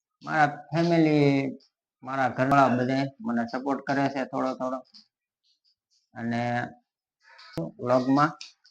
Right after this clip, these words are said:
અને મારી ચેનલમાં તમે ફેમિલી વ્લોગ, પછી અવનવી જગ્યા,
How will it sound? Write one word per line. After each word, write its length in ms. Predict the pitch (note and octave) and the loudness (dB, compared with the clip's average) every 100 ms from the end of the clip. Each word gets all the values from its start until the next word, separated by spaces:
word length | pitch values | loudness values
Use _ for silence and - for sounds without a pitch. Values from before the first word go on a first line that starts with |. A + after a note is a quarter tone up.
| _ | _
અને 360 | - B2+ B2+ B2 B2+ - _ _ _ - - _ - | -12 -6 -4 -6 -8 -20 _ _ _ -20 -20 _ -2
મારી 300 | B2+ C#3 D3 | 2 4 4
ચેનલમાં 520 | C#3+ D#3+ D#3 D#3 D#3 | 6 8 8 8 6
તમે 520 | D#3+ D#3+ D#3+ D#3 D#3 D#3+ _ _ _ | 8 10 10 8 4 -2 _ _ _
ફેમિલી 380 | C#3 C#3 D3+ D#3 | -4 2 6 6
વ્લોગ, 340 | D3+ D3+ D#3 D3+ D3+ - - - - _ _ _ _ - _ | 8 8 8 4 0 -16 -20 -20 -20 _ _ _ _ -20 _
પછી 560 | A#2+ A2+ B2 B2 B2 A#2+ | -8 -6 -2 -2 -2 -4
અવનવી 560 | A#2+ C3+ C#3 C3+ C#3 | -2 2 2 4 2
જગ્યા, 640 | A#2 C#3 C#3 C#3+ C#3+ C#3 | 2 0 2 4 6 4